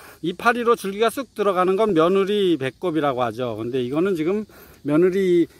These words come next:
밑식개로 보입니다. 자, 여기도 꽃이 있네요. 몇 개만 볼까요?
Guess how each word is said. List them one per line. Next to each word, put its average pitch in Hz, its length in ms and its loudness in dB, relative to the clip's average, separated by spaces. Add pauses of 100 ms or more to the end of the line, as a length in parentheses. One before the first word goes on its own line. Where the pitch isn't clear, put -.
(120)
밑식개로 190 880 0
보입니다. 131 760 -4
자, 131 320 -6
여기도 214 300 -4
꽃이 220 280 -6
있네요. 175 260 0
몇 165 180 -2
개만 185 300 0
볼까요? 196 440 0